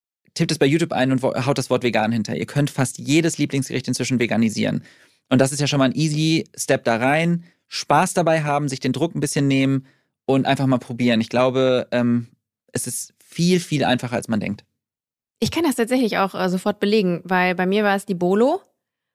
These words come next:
Speaker 2: und, äh, die hab ich dann, äh, eben in vegan gekocht. Und es schmeckt halt eigentlich fast schon wieder besser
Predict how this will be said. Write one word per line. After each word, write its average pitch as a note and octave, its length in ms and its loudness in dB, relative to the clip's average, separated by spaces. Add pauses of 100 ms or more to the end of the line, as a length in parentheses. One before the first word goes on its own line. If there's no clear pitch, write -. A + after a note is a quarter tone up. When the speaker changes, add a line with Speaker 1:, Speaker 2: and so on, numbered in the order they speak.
(180)
Speaker 2:
und, G3+ 300 0
äh, F#3+ 160 2
die F#3+ 160 0
hab F3 180 -4
ich - 140 -8
dann, F#3+ 320 0
äh, F#3 480 -2
eben F3+ 240 2
in E3+ 180 0
vegan D#3 420 -2 (200)
gekocht. - 420 -2 (340)
Und E3+ 140 4
es D#3+ 80 2
schmeckt F#3 320 -2 (140)
halt F#3 280 2
eigentlich A3+ 340 2
fast A3 180 -6
schon G#3 200 -2
wieder F#3+ 220 0
besser D4+ 580 -4